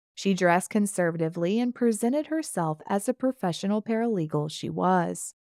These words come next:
She was nice and they mostly chit-chatted about Lisa's children, who were grown at this point. Kat knew all their names, their jobs, and where they lived. She even remembered Lisa Dyke's daughter's dog,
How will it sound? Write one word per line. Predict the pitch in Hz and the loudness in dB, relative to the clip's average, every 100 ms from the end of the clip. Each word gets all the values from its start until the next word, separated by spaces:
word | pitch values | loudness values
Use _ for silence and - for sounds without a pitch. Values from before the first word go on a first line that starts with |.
| _ | _
She | - 214 | -2 2
was | 196 180 | 2 4
nice | 175 175 226 - | 2 2 2 0
and | 247 | 2
they | 269 | 2
mostly | 233 214 285 - 349 | 4 2 2 -2 -4
chit-chatted | - 208 - 220 214 233 | 0 -2 -2 -2 0 2
about | 226 160 160 | 0 0 -2
Lisa's | 165 151 156 156 | -4 -4 -6 -10
children, | - 208 196 190 185 196 202 | -2 2 2 0 -6 -6 -4
who | - | 4
were | 220 202 | 6 6
grown | 190 202 202 | 6 4 4
at | 180 | 2
this | 175 165 | -2 -6
point. | - 170 165 - - _ _ | -6 -6 -6 -10 -18 _ _
Kat | - 185 185 | -2 0 2
knew | 185 208 214 | 2 4 6
all | 185 | 4
their | 170 170 | 2 0
names, | 170 202 220 294 330 - - | 2 4 4 0 -4 -10 -4
their | 190 175 | 2 2
jobs, | 170 170 180 269 311 - - | 2 4 4 2 0 -6 -2
and | 254 214 | 0 2
where | 170 | 0
they | 156 | 0
lived. | 156 180 185 180 190 _ _ - | 0 2 2 0 -6 _ _ -14
She | - 262 - | -2 -2 0
even | 254 277 392 | 2 2 2
remembered | 392 392 349 208 180 180 175 - | 0 0 2 2 4 2 0 -2
Lisa | 196 208 247 330 | 0 2 2 -2
Dyke's | 226 180 165 - | 0 0 -2 -4
daughter's | - 151 147 151 - | -2 0 0 -4 2
dog, | 190 180 165 202 | 2 4 0 -4